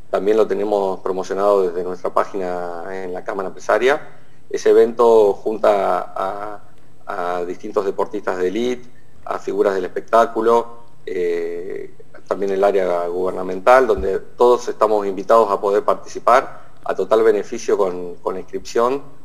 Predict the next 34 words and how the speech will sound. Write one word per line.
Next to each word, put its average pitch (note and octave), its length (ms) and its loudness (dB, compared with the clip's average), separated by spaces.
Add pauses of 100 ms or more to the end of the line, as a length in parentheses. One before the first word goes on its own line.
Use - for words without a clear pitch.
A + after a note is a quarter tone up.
(260)
de F2+ 80 -6
lo F#2 100 -2
que G2 100 0
es F#2+ 60 -8
Casa G2 280 0
Garraham. F2 500 0 (460)
De - 40 -4
alguna G2+ 220 0
manera, G#2+ 380 4
desde, F2+ 500 0
desde F#2 240 -4
la F#2 140 0
Cámara A2 360 4
y F#2+ 40 2
desde F#2 240 -2
adiva A2+ 360 2
buscamos, G2+ 640 0 (540)
eh, F2 340 -8 (300)
poder, G#2 460 0 (100)
eh, F2+ 380 -6 (180)
llegar A#2 360 6
y G2+ 60 2
acompañar. G2+ 800 -2 (300)
Eh, F2+ 260 -8
creo A2 180 4
que G#2+ 120 2
esto A2 160 0
es - 20 2
lo G2+ 80 0
que F#2+ 80 -2
nos F2+ 120 -6
permite G2 360 -4
hoy G2+ 160 4
la, F2+ 460 -2